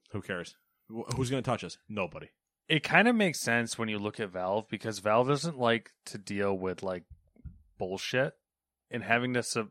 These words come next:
Speaker 2: repair and support a device
Speaker 1: Yeah.
Speaker 2: is, like, bullshit. So they're just like, "Ah, we'll just literally make everything available,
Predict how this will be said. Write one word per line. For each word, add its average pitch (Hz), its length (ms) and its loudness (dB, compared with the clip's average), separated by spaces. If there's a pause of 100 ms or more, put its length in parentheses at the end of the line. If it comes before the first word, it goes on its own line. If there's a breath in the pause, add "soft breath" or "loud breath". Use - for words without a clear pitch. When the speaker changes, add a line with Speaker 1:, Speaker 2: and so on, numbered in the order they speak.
Speaker 2:
repair 104 540 0
and 101 140 -4
support 101 480 -6
a 95 40 -16
device 92 640 -6 (340)
Speaker 1:
Yeah. 113 300 -2
Speaker 2:
is, 107 160 -2
like, 98 240 0 (1040)
bullshit. 101 540 -4 (1040 soft breath)
So 147 200 6
they're 147 120 10
just 143 160 0
like, 151 180 4
"Ah, 156 180 8
we'll 147 120 10
just 156 240 -2
literally 135 420 6
make 123 240 0
everything 110 400 0
available, 110 640 2